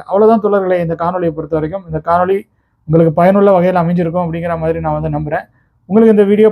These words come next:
பயனுள்ளதா அமைந்திருக்கு அப்படிங்கிற மாதிரி தோணுச்சுன்னா, நீங்க இந்த வீடியோவை லைக் செய்து கொள்ளுங்க, உங்க நண்பர்களுடன் பகிர்ந்து கொண்டு ஷேர் செய்து கொள்ளுங்க. மறக்காம நமது YouTube பக்கத்திற்கும் முகநூல் பக்கத்திற்கும் சப்ஸ்கிரைப் மற்றும் ஃபாலோ செய்து வைத்துக் கொள்ளுங்க. வானிலை தொடர்பான மேலும் பல பல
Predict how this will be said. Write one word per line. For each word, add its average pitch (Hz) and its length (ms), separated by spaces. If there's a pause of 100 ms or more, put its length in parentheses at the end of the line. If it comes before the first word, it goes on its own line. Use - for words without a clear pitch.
பயனுள்ளதா 190 460
அமைந்திருக்கு 190 380
அப்படிங்கிற 180 360
மாதிரி 170 240
தோணுச்சுன்னா, 170 420
நீங்க 180 160
இந்த 175 140
வீடியோவை 175 320
லைக் 165 220
செய்து 160 180
கொள்ளுங்க, 151 280
உங்க 180 280
நண்பர்களுடன் 175 720
பகிர்ந்து 165 380
கொண்டு 165 260
ஷேர் 170 260
செய்து 151 160
கொள்ளுங்க. 147 320 (540)
மறக்காம 214 360
நமது 196 280
YouTube 190 320
பக்கத்திற்கும் 180 520
முகநூல் 180 320
பக்கத்திற்கும் 160 520 (480)
சப்ஸ்கிரைப் 214 420
மற்றும் 190 360
ஃபாலோ 185 200
செய்து 170 260
வைத்துக் 165 280
கொள்ளுங்க. 160 320
வானிலை 202 360
தொடர்பான 185 420
மேலும் 180 340
பல 170 200
பல 175 340